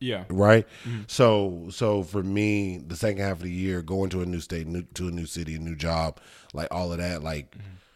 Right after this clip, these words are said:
Speaker 2: I'm excited for the opportunity to just, like, hey, don't nobody here know me. Like,
Speaker 1: Start from scratch.
Speaker 2: start, start completely from scratch.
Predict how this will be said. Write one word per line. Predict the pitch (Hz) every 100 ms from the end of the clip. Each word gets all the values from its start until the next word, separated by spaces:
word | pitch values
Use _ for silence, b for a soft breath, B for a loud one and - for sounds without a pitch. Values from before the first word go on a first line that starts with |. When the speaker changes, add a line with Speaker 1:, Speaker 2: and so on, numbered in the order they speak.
| B B -
Speaker 2:
I'm | 87 90
excited | 80 85 82 76
for | 82
the |
opportunity | 76 76 - 85 78
to | 67 65
just, | 76 71
like, | 69 69 62 -
hey, | 76
don't | 69 85 87
nobody | 92 90 82
here | 82 85
know | 85 92
me. | 95 92 87 b b b b b
Like, | 71 78 80 76 71 -
Speaker 1:
Start | - 101 90
from | 95
scratch. | 92 120 110 95
Speaker 2:
start, | - - 98 92 80
start | - 104 101 76 - _
completely | - 90 82 101 95
from | 92 90 85
scratch. | - 87 92 -